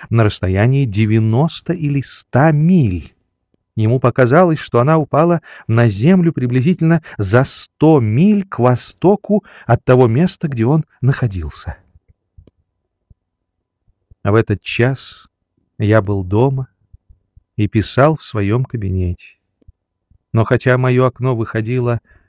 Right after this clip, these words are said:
на Оттер-шоу и штора была поднята, я любил смотреть в ночное небо, я ничего не заметил. Однако этот метеорит, самый необычайный из всех когда-либо падавших на Землю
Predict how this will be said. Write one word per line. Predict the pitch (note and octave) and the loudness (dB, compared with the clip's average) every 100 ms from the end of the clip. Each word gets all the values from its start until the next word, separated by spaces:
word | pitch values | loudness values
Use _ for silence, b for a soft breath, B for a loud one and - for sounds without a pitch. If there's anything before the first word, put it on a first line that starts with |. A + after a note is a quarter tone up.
| - | -4
на | A2 A2 | 2 4
Оттер-шоу | C#3 E3 _ - D#3 D3 - - B2+ C#3+ D3 C#3+ b b b | 4 2 _ -4 -4 -4 -10 -2 2 2 0 -2 b b b
и | G#2 | -6
штора | - A2+ G#2 | -2 0 0
была | G2 G2 G2+ G2 - | 0 0 0 0 -2
поднята, | A#2+ C#3+ C#3 C#3 C#3 C3 _ _ _ _ _ _ _ - | 0 0 -2 -8 -8 -10 _ _ _ _ _ _ _ -6
я | G2 G#2+ | 0 2
любил | A2+ A2 A2+ | 0 0 -2
смотреть | - A2 G#2 A2+ G#2+ | -2 -4 0 -2 -2
в | A2 | -2
ночное | G#2+ - G#2+ A2 A2 | -4 -2 -2 -2 -2
небо, | A2 A2 G#2+ - _ _ _ _ _ _ | -2 -2 -4 -8 _ _ _ _ _ _
я | G2+ G2 A#2 | -2 0 2
ничего | C3+ - C#3 C#3+ | 0 -2 -2 0
не | C#3+ | -2
заметил. | C3 C#3 A2 F2 - - F#2+ - _ _ _ _ | -2 -2 0 -2 -6 -14 -16 -18 _ _ _ _
Однако | - F2 G2 G2 G#2 G2+ - _ _ _ - | -6 -2 -2 -4 -6 -8 -8 _ _ _ -4
этот | G#2 G#2 | 0 0
метеорит, | G#2 G2 - G2 B2 B2+ | -2 -4 -2 -2 0 -2
самый | - A2 G#2+ A2 G2 B B | -4 -2 0 -2 -4 B B
необычайный | G#2 G#2 G2 - C#3 C3+ G2 F#2+ | 0 0 0 -4 -2 -2 0 -4
из | - | -6
всех | - D#3 - | -4 -4 -2
когда-либо | A2+ G2 B2+ A#2 F#2+ | -6 -2 -2 -2 -4
падавших | - B2+ G#2+ - G#2 - | 0 0 0 -8 -12 -4
на | G#2 | -2
Землю | G2 C#3 A#2+ G#2+ | 0 0 0 -2